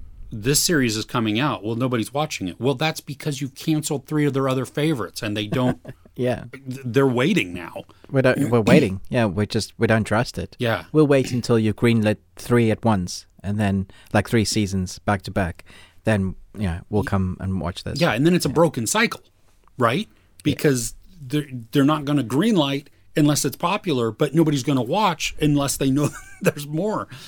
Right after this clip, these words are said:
Speaker 2: Yeah.
Speaker 1: And
Speaker 2: Yeah.
Speaker 1: but then you
Speaker 2: It's
Speaker 1: also
Speaker 2: a
Speaker 1: have
Speaker 2: bad
Speaker 1: s-,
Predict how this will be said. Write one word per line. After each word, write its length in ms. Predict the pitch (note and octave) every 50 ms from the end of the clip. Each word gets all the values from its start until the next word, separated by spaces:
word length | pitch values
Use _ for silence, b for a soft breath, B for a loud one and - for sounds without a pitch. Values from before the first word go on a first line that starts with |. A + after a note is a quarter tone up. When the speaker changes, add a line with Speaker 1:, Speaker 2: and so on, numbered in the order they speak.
| B B B B B B
Speaker 2:
Yeah. 80 | - B2 A#2+
Speaker 1:
And 360 | A#2+ A#2 G#2+ G#2+ G2+ - -
Speaker 2:
Yeah. 220 | - G2+ G#2 G2 F2+
Speaker 1:
but 160 | C#3 D#3 D#3+
then 120 | G#3 G3+
you 80 | F#3+ F#3
Speaker 2:
It's 180 | F#3 F3+ D#3 G3
Speaker 1:
also 80 | F3
Speaker 2:
a 20 | C3+
Speaker 1:
have 120 | - -
Speaker 2:
bad 80 | F#2 F2+
Speaker 1:
s-, 200 | - - - -